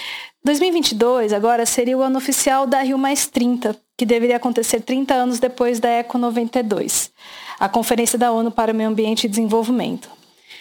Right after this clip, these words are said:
Em um momento em que a gente vive uma crise climática, é, que já impacta vidas aqui no Brasil, é, acentua uma série de outras crises, né, é, como essas que você, a Elizabeta, comentou agora,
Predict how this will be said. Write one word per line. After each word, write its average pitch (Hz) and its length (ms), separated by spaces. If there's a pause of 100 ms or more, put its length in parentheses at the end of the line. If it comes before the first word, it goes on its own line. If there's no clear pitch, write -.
(140)
Em 277 80
um 311 40
momento 349 320
em 370 40
que 359 80
a 339 60
gente 311 260
vive 269 340
uma 254 140
crise 247 300
climática, 226 880 (380)
é, 202 240
que 226 120
já 233 140
impacta 226 420
vidas 208 500
aqui 202 200
no 196 80
Brasil, 208 760 (220)
é, 196 380
acentua 226 400
uma 226 160
série 240 340
de 226 120
outras 226 360
crises, 214 560
né, 208 220 (500)
é, 190 200
como 202 520 (300)
essas 190 240
que 208 100
você, 208 280
a 196 140
Elizabeta, 196 520
comentou 190 400
agora, 202 500